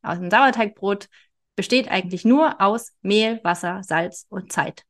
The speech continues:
Und mehr nicht. Da ist keine Hefe drin, da ist kein Süßungsmittel drin, kein Triebmittel, kein was weiß ich, vielleicht noch Gewürze, wenn's irgendwie eine spezielle Art ist. Ähm, und in einem Sauerteigbrot ist es so, dass allein durch dieses Fermentieren, also es ist ein fermentiertes Produkt,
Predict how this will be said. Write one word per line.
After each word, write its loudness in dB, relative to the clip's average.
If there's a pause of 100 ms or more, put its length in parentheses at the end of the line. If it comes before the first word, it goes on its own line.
(160)
Und -2
mehr 0
nicht. -6
Da -4
ist -8
keine -8
Hefe 0
drin, -2 (340)
da -8
ist -8
kein -4
Süßungsmittel 0
drin, -4
kein -4
Triebmittel, 2
kein 0
was 2
weiß -2
ich, -10
vielleicht 0
noch -2
Gewürze, 2 (100)
wenn's -4
irgendwie 0
eine 0
spezielle -4
Art -4
ist. -12 (760)
Ähm, 2 (440)
und 2
in 0
einem -2
Sauerteigbrot 2
ist -8
es -10
so, 2
dass -4
allein 0
durch -8
dieses -8
Fermentieren, 4
also 2
es -2
ist -10
ein -6
fermentiertes -2
Produkt, 2